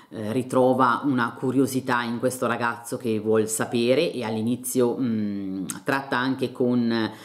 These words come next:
superiorità questa, questa Amelia, perché lei è una latifondista ed è quindi una persona che lui non, non apprezza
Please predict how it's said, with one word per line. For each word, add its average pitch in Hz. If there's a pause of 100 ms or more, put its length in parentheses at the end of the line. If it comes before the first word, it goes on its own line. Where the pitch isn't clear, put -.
(140)
superiorità 123
questa, 107
questa 113
Amelia, 117
perché 110
lei 110
è -
una 101
latifondista 107
ed 98
è 98
quindi 101 (760)
una 117
persona 110
che 120
lui 117
non, 98
non 104
apprezza -